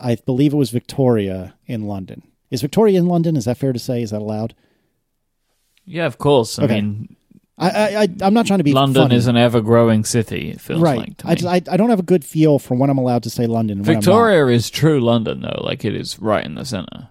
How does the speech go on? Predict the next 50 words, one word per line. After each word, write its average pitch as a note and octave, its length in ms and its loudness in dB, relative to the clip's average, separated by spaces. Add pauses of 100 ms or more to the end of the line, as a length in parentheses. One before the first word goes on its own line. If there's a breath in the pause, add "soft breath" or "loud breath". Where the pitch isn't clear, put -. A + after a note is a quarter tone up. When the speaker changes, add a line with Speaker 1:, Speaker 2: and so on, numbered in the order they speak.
Speaker 1:
So D#3 220 2
it D#3 80 0
looks F3 500 -2
to G#3+ 100 -2
me, G3 160 4
based E3 280 0
on C#3+ 100 0
Google C#3 240 0
Street C3+ 360 -4
View, A2+ 540 -2 (200)
uh, C3 140 -6
that A#2+ 120 -4
this - 160 -4
is C#3+ 80 -8
on C#3+ 100 -2
the C3+ 60 -2
corner C3+ 420 -2
of, A#2+ 240 -8
oh, F3 220 -2 (220)
High G#3 240 -4
Street, G2+ 380 -6
coincidentally, G#2+ 640 -6 (360 loud breath)
and B2+ 280 0
Belgrave C#3+ 600 2
Speaker 2:
We A#2 80 2
don't A#2+ 240 4
Speaker 1:
Road. G2 80 -4
Speaker 2:
do, G#2+ 200 0 (120)
we A#2+ 140 0
don't A2+ 200 0
do G#2+ 140 -8
this. G2+ 240 -8
The - 200 -6
corner G2+ 420 -2
of. G2+ 120 -4
There A#2 160 4
is A2+ 140 0
no G#2 180 2
the G#2 120 -4
corner F#2+ 420 -6
of. G2+ 260 -12 (120)
That's C#3+ 100 -2
Speaker 1:
Oh, C3+ 40 2
that's C#3 200 2
Speaker 2:
not D3 120 2
Speaker 1:
not C3 60 0
Speaker 2:
a - 40 -4
Speaker 1:
a - 20 -8
Speaker 2:
thing. D3 220 0
Speaker 1:
thing? - 40 -18